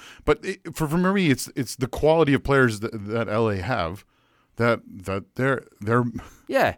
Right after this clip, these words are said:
Speaker 2: Well, I mean, you're, you're talking about calling back to the, the Tigres game.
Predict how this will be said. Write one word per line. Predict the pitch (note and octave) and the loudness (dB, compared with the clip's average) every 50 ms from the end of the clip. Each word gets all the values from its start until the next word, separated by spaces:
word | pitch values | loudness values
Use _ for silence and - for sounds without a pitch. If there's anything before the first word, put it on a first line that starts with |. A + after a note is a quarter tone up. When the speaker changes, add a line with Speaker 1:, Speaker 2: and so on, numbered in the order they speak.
| _ _ _ _ _ - | _ _ _ _ _ -2
Speaker 2:
Well, | G#3+ B3 | 0 2
I | |
mean, | A#3+ B3+ A#3 | 2 2 2
you're, | A#3+ A3 | 0 2
you're | G#3 A3 | 2 0
talking | G#3+ - A#3+ A#3 A#3 A3+ G#3 | 0 2 0 0 0 0 -2
about | E3+ F3 D#3+ - - | 0 0 -2 -2 -6
calling | - - D#3 D3+ D3 C#3+ B2+ G#2 | -4 -2 0 2 2 0 0 2
back | B2+ A#2+ A#2 A#2+ - - | 2 2 2 0 -2 -4
to | - - C3+ C3 B2 B2 B2 | -8 -4 -2 -2 -2 -2 -4
the, | G#2+ A#2+ A#2+ A#2+ A#2 A#2 A#2 A2+ A2+ A2+ A2 G#2 - _ _ _ _ | -2 -2 -2 0 0 -2 -2 -2 -2 -2 -4 -4 -8 _ _ _ _
the | _ B2 | _ -14
Tigres | - - G3+ G#3 F3+ D3+ B2 | -10 -8 -8 -4 -4 -4 -4
game. | - C3 A2 F#2+ G2 | -2 -4 -4 -4 -6